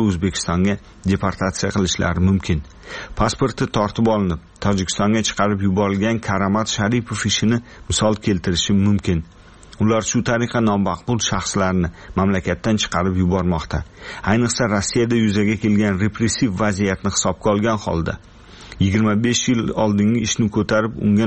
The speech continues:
noqonuniy tusini berish kimga zarur bo'lib qolibdi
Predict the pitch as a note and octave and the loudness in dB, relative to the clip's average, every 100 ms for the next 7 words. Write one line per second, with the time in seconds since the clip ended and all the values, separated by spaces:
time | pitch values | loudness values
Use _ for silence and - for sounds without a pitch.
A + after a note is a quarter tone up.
0 | G#2+ G2+ G2 G2+ A#2+ B2+ - - G#2 G2 | 2 0 0 2 2 0 -2 0 2 2
1 | F2+ A2 A2 - - - - - G#2 A2+ | 2 2 0 -6 -12 -20 -6 2 2 2
2 | A#2+ G#2+ A2 A2 G2 G2 F#2 - F#2+ F2 | 2 0 0 0 2 0 -2 -2 0 -2
3 | - | -2